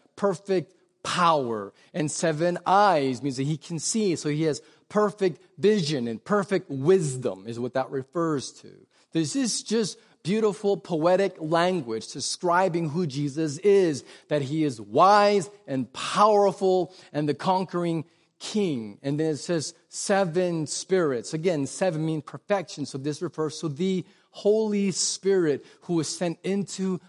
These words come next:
the world to accomplish his purpose. So don't, don't let the poetic language intimidate you. This is just describing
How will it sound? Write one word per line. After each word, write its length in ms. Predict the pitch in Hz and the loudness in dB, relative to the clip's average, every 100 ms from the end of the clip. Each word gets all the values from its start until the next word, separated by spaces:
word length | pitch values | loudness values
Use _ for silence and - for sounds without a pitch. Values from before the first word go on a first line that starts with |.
| _ | _
the 140 | 151 165 | -2 0
world 460 | 160 180 160 135 | 2 4 2 0
to 140 | - 143 | -4 -10
accomplish 520 | - 165 143 143 - | -4 -4 -4 -8 -8
his 140 | 131 | -12
purpose. 760 | - 151 123 107 90 - - - _ _ _ _ _ | -10 -10 -10 -12 -20 -20 -20 -20 _ _ _ _ _
So 160 | - 170 | -4 -2
don't, 460 | 127 208 226 156 | 2 2 2 0
don't 240 | 180 220 180 | 2 2 2
let 280 | 185 185 | 0 0
the 380 | 165 135 156 156 147 _ | -4 -2 0 0 -2 _
poetic 420 | - 180 165 160 143 | -2 0 2 0 -2
language 640 | 147 151 143 147 131 151 | -2 0 0 -2 -4 -8
intimidate 640 | 135 - 190 185 131 117 107 | -8 -2 -2 -2 -2 -4 -4
you. 160 | 107 | -6
This 240 | 110 143 170 | -4 -6 -8
is 140 | 143 | -10
just 160 | 151 - | -12 -10
describing 880 | 135 - 156 151 160 139 131 120 | -10 -8 -2 0 0 -2 -4 -4